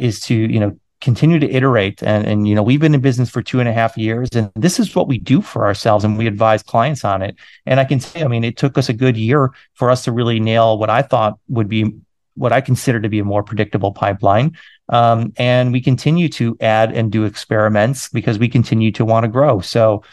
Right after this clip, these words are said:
um, you know, you can't just get discouraged if things don't work right out of the gates, but you're gonna wanna look for positive signals. You know, what, you know, what are,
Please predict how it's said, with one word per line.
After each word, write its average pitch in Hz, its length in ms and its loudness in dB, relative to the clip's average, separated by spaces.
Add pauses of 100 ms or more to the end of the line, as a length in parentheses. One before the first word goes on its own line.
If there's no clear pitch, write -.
(240)
um, 101 460 2
you 127 80 0
know, 120 60 0
you 113 100 -4
can't 160 180 -2
just - 360 -8
get 151 120 0
discouraged 131 600 0
if 120 100 -2
things 120 300 0
don't 117 200 0
work 117 300 -2
right 113 200 2
out 107 140 2
of 101 60 -2
the 101 60 -2
gates, 117 400 -2 (260)
but 127 100 -4
you're 143 80 -2
gonna 165 140 2
wanna 170 160 2
look 185 160 -2
for 160 100 -2
positive 143 480 0
signals. 120 520 -6
You 110 80 -2
know, 104 160 2
what, 117 260 -2 (140)
you - 120 -4
know, 107 120 0
what 120 180 0
are, 123 300 -2